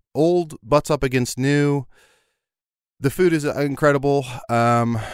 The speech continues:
this especially is, is pointed at Casey Tony, who was supposed to go in twenty twenty at the same time I was. So, Casey Tony, get your ass to Tokyo.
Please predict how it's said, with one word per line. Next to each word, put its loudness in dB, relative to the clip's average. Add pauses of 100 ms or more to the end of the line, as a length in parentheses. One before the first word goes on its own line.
(120)
this 2
especially 2
is, -2
is 0
pointed 2
at -2
Casey 0
Tony, 0
who 0
was 0
supposed -2
to -6
go 2
in 0
twenty 0
twenty -2
at -4
the -8
same -4
time -2
I 0
was. 0
So, 0
Casey 0
Tony, 2
get -6
your 4
ass 0
to -14
Tokyo. -2